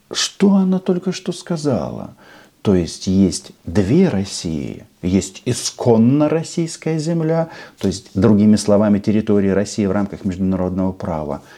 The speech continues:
И есть некие вновь присоединенные территории, которым, которым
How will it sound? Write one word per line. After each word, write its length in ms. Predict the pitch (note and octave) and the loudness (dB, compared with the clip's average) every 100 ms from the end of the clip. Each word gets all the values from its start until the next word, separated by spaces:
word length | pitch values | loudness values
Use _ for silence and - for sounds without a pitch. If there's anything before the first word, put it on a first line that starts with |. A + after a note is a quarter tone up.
| - _ - | -20 _ 0
И 60 | |
есть 600 | A#2+ G#2+ G#2+ D3 G3 - - - | 2 4 4 4 2 -4 -12 -4
некие 800 | A2+ A2 D3+ D#3 D#3+ D3+ D3+ D3+ - - | 0 2 0 -2 -2 0 -2 -4 -20 -14
вновь 680 | B2+ G#2 A2 A#2 B2+ C#3 - - - _ | -6 0 4 6 4 0 -10 -20 -20 _
присоединенные 1400 | C#3+ B2+ A#2+ - B2 A2+ G#2+ G#2+ G#2 G#2 A2+ A#2 A2+ A2 | 2 2 0 0 2 2 4 4 4 4 4 2 2 -2
территории, 1040 | G#2+ - A2 A2 - C#3+ A#2+ E2+ B1+ - B2 _ _ _ _ _ _ _ | -4 -4 -2 -2 -2 0 0 -2 -4 -8 -14 _ _ _ _ _ _ _
которым, 920 | - G#2+ - A2 F3+ F3 G2 G2 D2 - _ _ _ - | 0 0 2 2 4 4 2 0 -2 -8 _ _ _ -2
которым 680 | G#2+ - F3 G3+ G#2+ - | -2 2 2 4 2 0